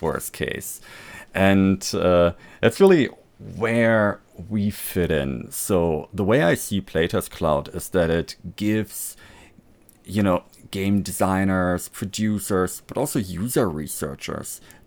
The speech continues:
tools to find out if the player experience is actually what they want it to be.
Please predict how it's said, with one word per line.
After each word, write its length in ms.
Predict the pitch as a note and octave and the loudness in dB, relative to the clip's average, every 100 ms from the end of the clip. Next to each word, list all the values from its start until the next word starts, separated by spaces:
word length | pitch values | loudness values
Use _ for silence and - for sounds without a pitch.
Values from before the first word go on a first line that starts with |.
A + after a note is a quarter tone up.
| _ | _
tools 560 | - - F#2 G#2+ C3+ - | -6 -4 0 0 0 -4
to 100 | A2 | -10
find 340 | - F#2 F#2 | -4 0 2
out 220 | A#2+ A#2+ - | 2 0 -2
if 220 | F2+ C3+ | -4 -4
the 80 | A2+ | -6
player 300 | - G#2 A2+ | -4 -2 0
experience 640 | - - - G#2 G2+ G2+ | -4 -8 -6 -2 -2 -4
is 100 | - | -8
actually 300 | - - G2+ - | -8 -6 -6 -6
what 240 | F#2 - | -8 -4
they 120 | G2+ | -4
want 360 | F2+ D#2 E2+ F2 | -4 -2 -4 -4
it 140 | E2+ | -6
to 160 | - - | -8 -12
be. 380 | - - - | -10 -10 -12